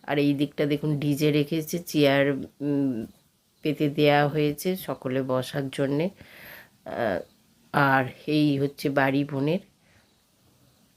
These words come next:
সেটা আপনাদের। আর এই ভগ্নিপতি এখানে দাঁড়িয়ে আছে। আর দেখুন, মা মাই হয়। এত কিছু অনুষ্ঠানের মাঝখানেও মা মাঝে মাঝে গিয়ে মেয়ের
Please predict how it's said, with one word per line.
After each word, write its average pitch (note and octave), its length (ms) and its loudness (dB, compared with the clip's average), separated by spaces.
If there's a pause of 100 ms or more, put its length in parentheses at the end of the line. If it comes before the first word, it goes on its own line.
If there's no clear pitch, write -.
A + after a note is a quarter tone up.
(720)
সেটা D3+ 300 2
আপনাদের। D3+ 380 0
আর D3 120 2
এই D3+ 120 4
ভগ্নিপতি C#3+ 720 -2
এখানে C#3+ 520 -2
দাঁড়িয়ে C#3+ 420 4
আছে। C#3+ 300 -2
আর D#3 140 4 (460)
দেখুন, D#3 300 0
মা D3 420 6
মাই E3+ 440 4
হয়। C#3 360 -2 (480)
এত E3+ 240 2
কিছু F#3+ 580 2
অনুষ্ঠানের F3 640 2 (380)
মাঝখানেও D#3+ 720 2
মা D3+ 320 2
মাঝে C#3+ 320 0
মাঝে D3+ 320 -2
গিয়ে D3+ 280 0
মেয়ের C#3+ 300 2